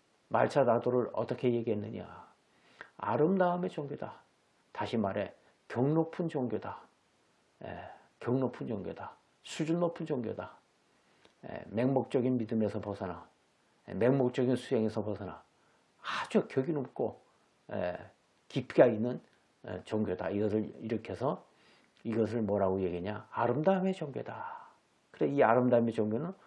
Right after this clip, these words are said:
어떻게 펼쳐지는 것인가? 예, 여기에 대한 질문이 따르면,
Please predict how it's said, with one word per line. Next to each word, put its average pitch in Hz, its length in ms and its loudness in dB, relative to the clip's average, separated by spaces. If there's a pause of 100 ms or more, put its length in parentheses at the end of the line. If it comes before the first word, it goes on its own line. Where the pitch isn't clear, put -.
(160)
어떻게 - 440 0
펼쳐지는 95 580 -6
것인가? 101 580 -6 (680)
예, 87 200 -6
여기에 101 240 2
대한 101 180 2
질문이 92 480 -6
따르면, 92 460 -8